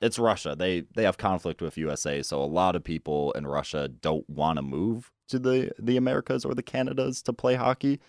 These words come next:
So I know they got a strong league there. Going Russia gold. I'll go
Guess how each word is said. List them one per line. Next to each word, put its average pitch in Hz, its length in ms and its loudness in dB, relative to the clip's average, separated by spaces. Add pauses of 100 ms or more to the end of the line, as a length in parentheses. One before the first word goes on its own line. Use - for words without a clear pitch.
(160)
So 95 120 4
I 90 80 8
know 110 260 6
they 101 120 2
got 92 120 4
a 87 40 0
strong 85 260 0
league 73 180 -6
there. 135 300 6 (400)
Going 90 220 2
Russia 127 320 4
gold. 113 480 4 (640)
I'll 90 180 2
go 87 640 4